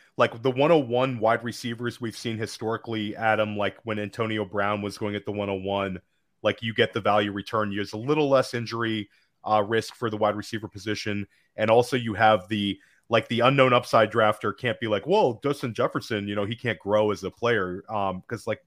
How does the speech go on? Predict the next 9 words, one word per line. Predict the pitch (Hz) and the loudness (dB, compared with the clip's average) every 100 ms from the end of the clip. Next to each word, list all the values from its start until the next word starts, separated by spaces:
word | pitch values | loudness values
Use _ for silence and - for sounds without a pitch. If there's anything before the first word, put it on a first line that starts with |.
| - | -20
he's | 117 | -14
twenty-three | - 123 - 110 87 - _ _ - | -8 -8 -6 -6 -6 -10 _ _ -10
and | 104 | -6
he's | 107 98 | -6 -8
a | |
stud. | - 113 101 82 _ _ _ - | -2 2 2 0 _ _ _ 0
But | 123 | 4
Adam, | 135 131 120 | 6 6 6
uh, | 123 120 | 4 6